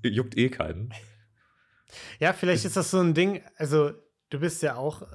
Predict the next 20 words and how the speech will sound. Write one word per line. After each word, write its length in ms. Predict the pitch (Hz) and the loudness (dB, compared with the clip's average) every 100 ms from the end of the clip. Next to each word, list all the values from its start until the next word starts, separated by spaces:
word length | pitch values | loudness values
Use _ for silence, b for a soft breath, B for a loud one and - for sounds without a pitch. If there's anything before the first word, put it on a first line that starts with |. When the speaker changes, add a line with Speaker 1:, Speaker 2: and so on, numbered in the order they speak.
| 147 | -10
Speaker 2:
äh, 400 | 131 127 110 123 | -8 -8 -12 -12
krasser 420 | - 143 - 135 | -4 -2 0 0
Businessman 1040 | 123 135 147 147 - 139 131 135 135 131 | 0 -2 0 0 0 -2 0 -2 -2 -6
hier 480 | 117 120 117 143 156 | -12 -16 -4 2 2
und 160 | 139 127 | 2 0
da 160 | 131 135 | 0 0
unterwegs, 720 | 139 139 113 120 147 160 - | -2 -2 0 0 0 0 -4
ne? 200 | 135 135 | -4 -4
Überlegst 560 | 131 123 120 135 147 - | -4 -2 -2 -2 -4 -2
dir 80 | 135 | -2
Namen 420 | 123 113 123 135 | 0 0 -2 -4
für 560 | 117 147 135 135 131 120 | -6 -2 -2 -2 -4 -10
zahlreiche 600 | - 123 139 139 131 139 | -4 -2 0 0 -2 -4
Unternehmen, 540 | 120 110 120 120 127 117 | -6 -4 -4 -2 -2 -4
die 120 | 117 | -4
du 220 | 117 120 | -4 -6
führst 640 | - - 123 120 123 - 120 | -10 -6 -4 -4 -6 -10 -12
und 140 | 117 | -10
führen 320 | - 123 113 | -8 -6 -6
wirst. 420 | 113 127 156 - | -4 -6 -6 -12